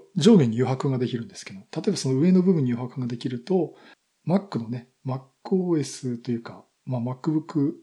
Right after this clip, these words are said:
Proの立場モデル、立場のようにね、あの、液晶で何か表示されて、そこをタッチすると、何かが機能するっていう立場のような機能が、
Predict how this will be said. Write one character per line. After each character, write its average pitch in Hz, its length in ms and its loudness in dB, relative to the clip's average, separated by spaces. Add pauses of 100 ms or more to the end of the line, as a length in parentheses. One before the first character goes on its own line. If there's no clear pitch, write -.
(100)
Pro 147 200 2
の 104 220 -8 (400)
立 135 220 -4
場 143 120 0
モ 135 120 -2
デ 127 80 -8
ル、 107 200 -18 (220)
立 131 200 -4
場 151 100 0
の 113 80 -6
よ 95 100 -18
う 92 40 -20
に 110 60 -12
ね、 135 160 -10 (220)
あ - 80 -6
の、 120 200 -4
液 135 180 -4
晶 151 260 0
で 135 300 2 (800)
何 135 180 2
か - 60 -8
表 120 240 -10
示 - 60 -10
さ - 80 -12
れ - 60 -14
て、 117 100 -16
そ - 160 -6
こ 131 100 -4
を - 20 -6
タ - 140 -4
ッ 233 40 -4
チ - 100 -6
す - 140 -8
る 101 80 -14
と、 - 260 -18 (1300)
何 123 180 -2
か - 140 -16
が 92 60 -20
機 - 140 -10
能 - 120 -12
す - 120 -12
る - 60 -18
っ - 160 -20
て - 100 -20
い 92 40 -20
う - 160 -20
立 123 320 -6
場 - 240 -12 (520)
の 143 120 -2
よ 175 160 0
う - 20 -2
な 127 180 -4 (240)
機 - 120 -4
能 135 180 -2
が、 147 260 -4